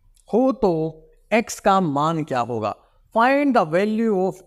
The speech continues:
x। हमें इस एक्स की वैल्यू निकालनी है। इसका मतलब क्या होता है? इसका मतलब ये होता है इसके भाग में कितना है? ग्यारह है। ओ सॉरी, यहाँ एक्स था ना भाग में, एक्स लिख लेते हैं, यहाँ पे क्या लिख लेते हैं? ग्यारह लिख लेते हैं। ठीक है, अब एक काम कर सकते हैं,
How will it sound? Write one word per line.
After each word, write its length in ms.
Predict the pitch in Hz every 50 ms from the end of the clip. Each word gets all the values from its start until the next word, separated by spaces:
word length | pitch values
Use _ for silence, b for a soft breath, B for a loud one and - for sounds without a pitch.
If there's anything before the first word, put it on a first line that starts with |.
| - 185
x। 200 | 175 - - - - - - _ _ _ _ _ _ _ -
हमें 160 | 208 262 294
इस 160 | 277 - - 226
एक्स 220 | 196 196 - -
की 100 | - 214 175
वैल्यू 240 | 165 151 151 156
निकालनी 420 | 156 151 151 147 147 147 147 151 151
है। 80 | 151 b b b b b -
इसका 260 | 233 226 226 302 285
मतलब 320 | 277 277 254 277 269 262 233
क्या 120 | 262 262
होता 200 | 226 233 202 247
है? 60 | 240
इसका 220 | 220 220 - 240 240
मतलब 280 | 233 208 233 240 226 214
ये 140 | 214 220
होता 340 | 220 185 165 - - 147 143
है 200 | 139 147 160 170 b b b b b b b b b _ _ _ _ _ _ _ _ _ _ _ _ _ _ _ _ _
इसके 280 | 160 160 - - 202 196
भाग 240 | 156 151 143 147 160
में 140 | 165 180 165
कितना 260 | 160 151 165 160 156
है? 180 | 135 156 165 151 - _ _ _ - 127
ग्यारह 380 | 123 117 123 107 101 107 110 104
है। 180 | - - - _
ओ 100 | 147 139
सॉरी, 240 | - - 127 98 92 - _ _ _ _ _ _ _ _ _ _ _ _ _ _ _ _ _ _ _ _ _
यहाँ 220 | 127 123 135 143 143
एक्स 240 | 143 139 - -
था 60 | - -
ना 80 | - 175
भाग 180 | 143 131 117
में, 180 | 117 110 117 - -
एक्स 220 | 139 139 - - 139
लिख 160 | 135 127 123
लेते 240 | 135 135 131 - 165
हैं, 80 | 165
यहाँ 160 | 147 131 120 120
पे 120 | - 139
क्या 140 | 135 139 127
लिख 140 | 127 123 123
लेते 100 | 120 131
हैं? 160 | 131 - - _ - 143
ग्यारह 240 | 120 110 101 101 104
लिख 160 | 107 - -
लेते 140 | - - _
हैं। 320 | _ _ _ _ _ _ -
ठीक 200 | 226 247 240 277
है, 120 | 262 269 b b b b b b b b
अब 120 | 247 269 285
एक 120 | 285 277
काम 220 | 254 226 220 220 214
कर 120 | 208 185
सकते 280 | - - 160 - - 170
हैं, 160 | 165 175 180